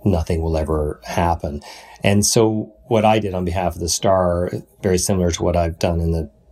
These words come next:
the Sherman murder investigation, is I went to court. And I, I knew that there would be search warrants, and I knew that search warrants would detail what, if anything, the police were doing.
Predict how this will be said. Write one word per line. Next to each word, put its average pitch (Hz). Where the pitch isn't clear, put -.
the 82
Sherman 87
murder 95
investigation, 85
is 85
I 92
went 87
to 90
court. 90
And 85
I, 92
I 101
knew 104
that 90
there 87
would 85
be 82
search -
warrants, 80
and 85
I 85
knew 87
that 87
search -
warrants 82
would 82
detail 87
what, 90
if 95
anything, 87
the 82
police 87
were 87
doing. 85